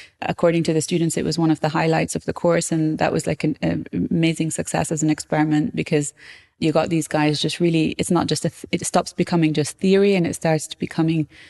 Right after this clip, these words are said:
more of an insight into what the future of finance could look like. Um, and on the back of that, we've now had six requests <laughs> from different universities globally asking us to come and give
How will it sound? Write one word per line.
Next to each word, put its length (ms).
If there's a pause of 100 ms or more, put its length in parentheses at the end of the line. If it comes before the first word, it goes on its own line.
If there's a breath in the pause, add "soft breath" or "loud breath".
(360 loud breath)
more 240
of 100
an 120
insight 500
into 580
what 140
the 80
future 280
of 80
finance 400
could 200
look 200
like. 320 (560 soft breath)
Um, 280
and 120
on 120
the 60
back 220
of 120
that, 260
we've 180
now 180
had 260
six 440
requests 560
<laughs> 120
from 240
different 320
universities 600
globally 520
asking 380
us 100
to 80
come 200
and 140
give 260